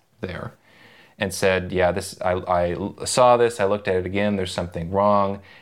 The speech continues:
We told him the story, and he's like, "I'm so sorry, guys, that you've been dealing with this. This is obviously something that's, you know, between you. It's probably some kind of infection that might, might be affecting her heart. There's a l-,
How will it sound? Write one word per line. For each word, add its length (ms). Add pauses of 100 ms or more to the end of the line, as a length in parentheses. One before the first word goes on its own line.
(100)
We 140
told 260
him 80
the 80
story, 380
and 80
he's 160
like, 320
"I'm 180
so 220
sorry, 400
guys, 260
that 180
you've 100
been 120
dealing 300
with 160
this. 240
This 160
is 100
obviously 560
something 420
that's, 400 (380)
you 80
know, 80
between 480
you. 360
It's 240
probably 300
some 200
kind 220
of 80
infection 520
that 140
might, 280
might 280
be 100
affecting 400
her 100
heart. 340
There's 180
a 60
l-, 280